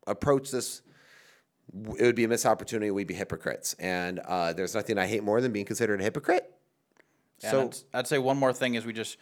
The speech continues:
Speaker 2: we would love nothing more than for Eric to, to say, "Yep, uh, that was a temporary time of I don't know, and I truly am back in the church. I understand, um, that the hurt that, that I felt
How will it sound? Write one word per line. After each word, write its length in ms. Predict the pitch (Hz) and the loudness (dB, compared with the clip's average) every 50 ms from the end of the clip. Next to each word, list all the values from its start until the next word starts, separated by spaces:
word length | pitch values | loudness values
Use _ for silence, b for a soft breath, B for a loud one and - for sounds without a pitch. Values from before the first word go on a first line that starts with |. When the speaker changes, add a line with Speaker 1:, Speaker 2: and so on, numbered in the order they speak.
| b b b b b b _ | b b b b b b _
Speaker 2:
we 80 | 107 120 | -2 0
would 160 | 131 127 107 | 0 0 2
love 220 | 113 113 110 104 | 4 2 4 4
nothing 280 | 110 104 101 - 113 104 | 2 -2 -2 -2 -6 -8
more 320 | 104 101 98 104 101 98 | -8 -6 -4 -4 -4 -4
than 280 | 98 98 98 92 104 101 | -4 -6 -6 -8 -8 -8
for 180 | - - 110 - | -8 -6 -6 -2
Eric 300 | 101 101 98 - - - | -2 -2 -2 -2 -6 -8
to, 260 | 110 101 95 95 92 - _ b b b b b b b b b b _ | -8 -8 -8 -10 -12 -18 _ b b b b b b b b b b _
to 140 | - 98 95 | -12 -10 -8
say, 240 | - - 92 92 98 | -6 -2 -2 -2 -2
"Yep, 560 | 87 101 123 127 120 - - - - _ - | 0 4 4 4 4 2 -2 -12 -20 _ -4
uh, 200 | 110 117 117 110 | 0 2 2 2
that 160 | - 117 113 | 4 2 2
was 280 | 113 113 110 107 110 110 | 2 2 -2 -4 -10 -8
a 40 | |
temporary 360 | - - 139 131 135 135 127 127 | -4 -2 -2 0 0 0 0 0
time 380 | - 127 123 120 117 117 117 | 0 0 2 2 2 2 2
of 180 | 107 104 101 117 | 0 0 2 4
I 140 | 107 113 113 | 4 4 4
don't 160 | 113 104 98 | 2 0 0
know, 340 | 110 110 107 107 104 104 - | 0 2 2 2 0 0 -2
and 160 | - 101 98 | -2 -2 -2
I 100 | 98 95 | -2 -2
truly 440 | 95 - - 123 117 110 110 107 92 | -4 -4 -4 -2 0 0 0 0 -2
am 440 | 82 101 104 101 98 98 98 101 - b b b b b b _ _ _ _ - - | -2 -2 -2 0 -2 -2 -4 -8 -10 b b b b b b _ _ _ _ -6 2
back 260 | - 107 104 101 - | 4 6 6 4 4
in 40 | - | 0
the 80 | 107 104 | -6 -8
church. 320 | - - 104 98 95 - | -6 -4 -4 -4 -4 -4
I 80 | 95 98 | -4 -4
understand, 680 | 98 92 95 - - - 104 101 98 98 98 98 98 - B B B B B B B B B B - | -4 -4 -6 -6 -4 -2 0 0 0 0 -2 -4 -6 -10 B B B B B B B B B B -12
um, 440 | 87 92 90 - - - - 107 B B B B B B _ _ - 98 | -12 -10 -10 -12 -12 -12 -14 -14 B B B B B B _ _ -10 -2
that 220 | 107 104 95 - | 0 0 0 0
the 80 | - 104 | -2 -2
hurt 280 | - - 139 131 123 - | 2 4 4 4 6 6
that, 460 | 123 107 107 - - - - - - | 6 6 6 4 0 -4 -12 -4 0
that 140 | 113 110 104 | 4 4 6
I 100 | 104 107 | 6 4
felt 480 | 104 - - 113 107 104 101 - - | 2 4 4 6 6 6 4 0 -6